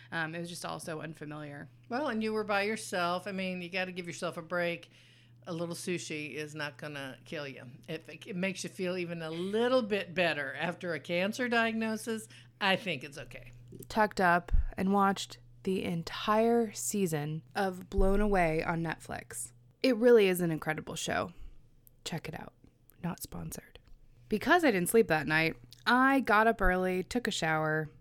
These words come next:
Speaker 1: packed my bag, and left for the airport. And I sat in the airport and waited for my flight. I figured I'd waited in my hotel room long enough, might as well have a change of scenery.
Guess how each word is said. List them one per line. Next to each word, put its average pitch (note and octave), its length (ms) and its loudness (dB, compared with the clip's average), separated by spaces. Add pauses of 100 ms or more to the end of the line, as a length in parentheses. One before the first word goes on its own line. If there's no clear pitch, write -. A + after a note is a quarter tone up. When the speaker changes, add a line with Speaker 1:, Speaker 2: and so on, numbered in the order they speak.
(200)
Speaker 1:
packed - 360 2
my G#3+ 80 2
bag, D#3+ 600 0
and E3 460 -4
left F3+ 260 -2
for F3+ 100 -10
the E3+ 140 -4
airport. - 540 -4 (1700)
And B3+ 180 4
I B3 100 4
sat F#3+ 280 -2
in G3+ 60 -2
the F#3+ 60 0
airport F3+ 400 0
and F3 120 -4
waited E3 240 -4
for F3 120 -8
my F3+ 140 -4
flight. D#3+ 400 -8 (500)
I - 60 -6
figured G#3 480 2 (560)
I'd F3+ 100 0
waited G3 280 4
in G#3 60 4
my G#3 120 4
hotel G#3+ 320 2
room F#3+ 240 2
long F3 320 0
enough, F3+ 380 -2 (400)
might F3+ 120 -2
as F3 120 -2
well F#3 160 0
have F3 160 -2
a D#3+ 40 -10
change E3+ 280 -4
of D#3+ 60 -8
scenery. E3 500 -8